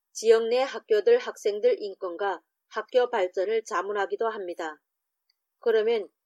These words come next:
지방의회에 도전하는 사람들은 어떤 사람들일까요? 우선 영국에 사는 시민권자여야 하며 투표권을 가진 유권자는 누구나 본인이 지지하는 당의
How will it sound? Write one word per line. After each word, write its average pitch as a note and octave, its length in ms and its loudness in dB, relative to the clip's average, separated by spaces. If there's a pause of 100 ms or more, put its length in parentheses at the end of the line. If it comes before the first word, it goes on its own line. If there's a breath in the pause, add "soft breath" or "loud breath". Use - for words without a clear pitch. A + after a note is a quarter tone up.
(180)
지방의회에 A#3 880 4
도전하는 G#3 540 -2
사람들은 G3 640 -4
어떤 A#3+ 380 0
사람들일까요? F3+ 880 -6 (800)
우선 G3 360 0 (360)
영국에 A3 500 4
사는 A3+ 300 -4
시민권자여야 G3+ 1000 -2
하며 F3 400 -6 (400)
투표권을 A#3 640 0
가진 A3 360 -2
유권자는 F#3+ 680 -2 (460)
누구나 G#3+ 440 0
본인이 A3+ 540 0
지지하는 A3+ 560 -4
당의 G#3 400 -4